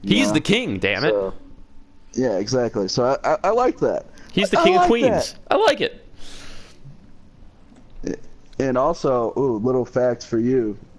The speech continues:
Speaker 1: Or actually, I'll pop a question on you. How, do you know how long the, uh, King's Road runs from,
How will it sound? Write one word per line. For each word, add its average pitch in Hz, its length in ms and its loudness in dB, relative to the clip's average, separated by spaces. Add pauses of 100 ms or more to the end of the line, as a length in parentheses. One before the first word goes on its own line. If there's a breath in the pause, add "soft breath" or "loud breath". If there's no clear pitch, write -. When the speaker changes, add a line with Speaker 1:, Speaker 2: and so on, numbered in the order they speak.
Speaker 1:
Or 120 320 -2
actually, 127 440 0 (240)
I'll 139 120 0
pop 180 240 -2
a 135 60 -6
question 151 340 0
on 104 180 0
you. 90 140 -4 (440 soft breath)
How, 151 220 0
do 120 160 -2
you 135 60 0
know 160 180 0
how 160 160 0
long 127 640 0
the, 117 240 2
uh, 107 220 2
King's 127 360 -2
Road 120 360 0
runs 113 500 -2
from, 104 400 -2